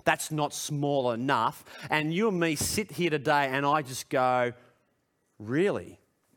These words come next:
We're this big in the scheme of the universe,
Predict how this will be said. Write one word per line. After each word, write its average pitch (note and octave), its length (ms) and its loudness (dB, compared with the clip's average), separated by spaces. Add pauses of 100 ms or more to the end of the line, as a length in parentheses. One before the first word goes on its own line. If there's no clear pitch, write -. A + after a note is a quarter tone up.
(880)
We're G3 280 2
this F3 440 -2
big D3 520 0
in C#3+ 100 -2
the C#3 60 -4
scheme E3+ 460 -2
of D3 140 -2
the C#3+ 100 -2
universe, B2+ 680 -2